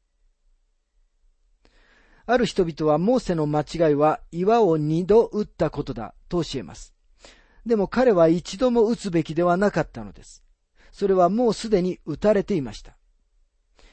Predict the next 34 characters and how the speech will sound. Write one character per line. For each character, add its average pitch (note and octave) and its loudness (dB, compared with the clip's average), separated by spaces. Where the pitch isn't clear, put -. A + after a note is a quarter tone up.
岩 G3 4
は F3 4
キ - -8
リ A3 0
ス - -12
ト G3+ -4
の G#3 -2
型 - -10
で - -18
す。 - -20
第 F3+ 4
一 - -16
コ F3+ -4
リ E3 -4
ン D#3 -8
ト D#3 -2
十 D#3 -6
章 D#3+ -4
四 F3 -2
節 D3+ -10
に E3 -8
は E3 0
次 G3+ -8
の B3 0
よ F#3 2
う F3+ 0
に G3 -2
書 D3+ -8
か F3+ -2
れ D3+ 0
て - -14
い E2 -16
ま C#2 -18
す。 - -20